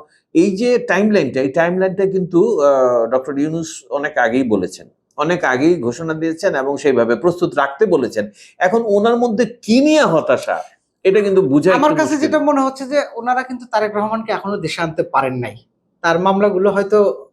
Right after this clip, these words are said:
Speaker 2: আহ, একের পর এক খালাস হয়েছে, কিন্তু মামলা, মামলা কিন্তু চূড়ান্ত এখনো হয় নাই। তারা কি নির্বাচনের এই প্রেশারটা দিচ্ছে যে ডিসেম্বরে প্রেশার, আহ, দিচ্ছে, তার মানে তারেকের মামলাগুলো দ্রুত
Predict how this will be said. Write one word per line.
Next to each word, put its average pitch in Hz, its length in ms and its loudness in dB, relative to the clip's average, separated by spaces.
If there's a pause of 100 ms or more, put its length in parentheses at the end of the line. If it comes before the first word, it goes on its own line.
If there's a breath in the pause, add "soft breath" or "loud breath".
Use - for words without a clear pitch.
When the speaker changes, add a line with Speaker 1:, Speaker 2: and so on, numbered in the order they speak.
Speaker 2:
আহ, 180 180 0
একের 196 280 2
পর 196 160 0
এক 190 260 -2
খালাস 240 360 2
হয়েছে, 202 400 0 (220 loud breath)
কিন্তু 226 200 -2
মামলা, 240 280 2
মামলা 240 320 2
কিন্তু 220 240 -4
চূড়ান্ত 302 400 0
এখনো 214 380 2
হয় 165 240 2
নাই। 139 200 -2 (340 soft breath)
তারা 247 220 2
কি 269 140 -2
নির্বাচনের 262 600 0
এই 254 200 -4
প্রেশারটা 262 400 -2
দিচ্ছে 233 320 -6
যে 233 80 0
ডিসেম্বরে 226 480 -2
প্রেশার, 226 360 -2
আহ, 208 680 -2
দিচ্ছে, 208 340 0
তার 220 200 2
মানে 220 140 2
তারেকের 214 400 2
মামলাগুলো 208 640 0
দ্রুত 220 300 -2